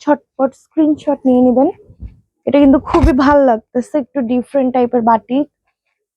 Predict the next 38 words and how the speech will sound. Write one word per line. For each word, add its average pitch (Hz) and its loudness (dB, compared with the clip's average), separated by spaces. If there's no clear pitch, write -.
And 240 4
আমরা 277 4
কিন্তু 311 0
কোনো 330 0
অ্যাডভান্স 302 2
পেমেন্ট 320 0
নেই 302 4
না, 330 2
হান্ড্রেড 277 0
পার্সেন্ট 294 -2
cash 277 -6
on 285 -4
home 269 2
delivery 269 0
করি 294 0
সারা 262 0
বাংলাদেশে। 240 0
So 359 2
হান্ড্রেড 294 2
পার্সেন্ট 320 2
কনফার্ম 302 2
হয়ে 339 4
তারপর 285 0
অর্ডারটা 254 -2
প্লেস 262 0
করবেন 233 -4
আমাদেরকে। 208 -6
And 247 4
ঢাকার 285 2
ভেতর 302 0
ডেলিভারি 277 0
চার্জ 277 0
আশি 294 0
টাকা, 339 0
ঢাকার 254 0
বাইরে 247 2
ডেলিভারি 240 2
চার্জ 311 0